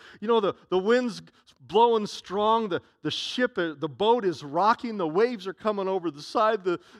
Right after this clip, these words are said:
the rain is hitting them in the face or in the back of the head, and they come to Jesus and they wake him. That's a good thing. But then they said, "Don't you, don't you care if we drown?"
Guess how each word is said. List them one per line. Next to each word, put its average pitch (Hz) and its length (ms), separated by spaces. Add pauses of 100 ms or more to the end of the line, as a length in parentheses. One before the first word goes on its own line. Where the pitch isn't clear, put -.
the 190 80
rain 226 360
is 202 180
hitting 233 180
them 190 160
in 185 140
the 175 100
face 233 420
or 190 120
in 170 100
the 160 80
back 208 380
of 196 80
the 185 100
head, 214 320 (300)
and 214 160
they 196 160 (240)
come 269 280
to 214 120
Jesus 226 560
and 190 120
they 185 120
wake 233 280
him. 180 120
That's 185 240
a 214 40
good 208 280
thing. 196 180
But 170 180
then 226 200
they 196 160
said, 185 320 (400)
"Don't 226 340
you, 202 160 (420)
don't 202 220
you 294 60
care 208 400
if - 140
we 185 120
drown?" 180 540